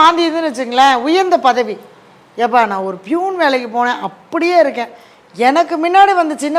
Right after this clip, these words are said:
பசங்கள்லாம் மேனேஜர் ஆயிட்டாங்க." கண்டிப்பா நடக்கும். எனக்கு எல்லா திறமையும் இருக்குது, நான் அதே ஸ்டேஜில் இருக்கேன், திறமையே இல்லாத பசங்கள்லாம் இன்னைக்கு மேலே வந்துட்டாங்க. பத்துல மாந்தி இருந்தா அடுத்த ஸ்டேஜுக்கு போக முடியாது, உயர்ந்த பதவிக்கு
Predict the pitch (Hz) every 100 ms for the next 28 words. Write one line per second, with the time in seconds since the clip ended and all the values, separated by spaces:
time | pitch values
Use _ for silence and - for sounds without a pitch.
0 | 320 294 294 294 311 349 370 339 247 -
1 | - _ _ _ _ 233 269 320 339 294
2 | 262 247 226 208 185 - _ _ _ 226
3 | 226 226 220 180 170 _ _ _ _ _
4 | _ _ - 254 262 269 359 381 370 370
5 | 381 359 277 247 208 - - _ _ _
6 | 202 214 226 294 359 370 359 311 254 247
7 | 214 208 180 - - _ - 330 392 392
8 | 415 415 392 349 330 311 302 302 311 330
9 | 320 269 233 233 240 214 202 190 180 -
10 | _ _ _ _ _ _ - 240 247 320
11 | 269 262 269 247 262 254 226 247 277 247
12 | 240 240 - 214 202 196 190 247 277 277
13 | 220 226 233